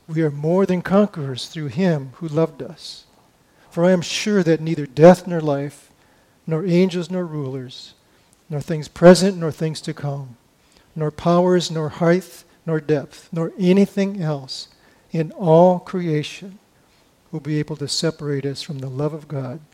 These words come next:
in Christ Jesus, our Lord. Amen. Amen. Father, we, we bless you for a glimpse of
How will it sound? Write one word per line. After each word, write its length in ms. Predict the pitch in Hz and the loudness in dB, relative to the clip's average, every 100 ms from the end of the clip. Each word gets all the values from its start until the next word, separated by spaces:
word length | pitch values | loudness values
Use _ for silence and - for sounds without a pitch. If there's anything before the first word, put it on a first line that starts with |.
| _ _ _ _ - | _ _ _ _ -14
in 100 | 143 | -14
Christ 380 | - 147 135 - | -8 -6 -6 -10
Jesus, 680 | - 156 143 131 - - - _ _ _ _ _ _ _ | -10 -8 -10 -14 -14 -16 -20 _ _ _ _ _ _ _
our 120 | 139 | -10
Lord. 300 | 135 196 208 _ _ _ _ _ _ _ _ _ _ _ _ _ - _ | -10 -14 -18 _ _ _ _ _ _ _ _ _ _ _ _ _ -20 _
Amen. 380 | 156 143 170 208 _ _ _ _ _ _ | -12 -10 -12 -12 _ _ _ _ _ _
Amen. 300 | 156 131 131 _ _ _ _ _ _ _ _ | -18 -16 -20 _ _ _ _ _ _ _ _
Father, 320 | - 175 160 | 2 2 2
we, 300 | 147 143 151 - _ _ _ 175 | -4 -8 -10 -14 _ _ _ -16
we 180 | 151 | -14
bless 440 | 143 147 151 - 160 | -12 -4 -4 -4 -8
you 100 | 147 | -12
for 500 | - 160 151 151 104 _ _ _ _ - | -12 -8 -6 -8 -12 _ _ _ _ -8
a 120 | 160 | -6
glimpse 520 | 139 160 165 - - | 0 2 2 -2 -6
of 400 | 151 135 131 | -4 -4 -10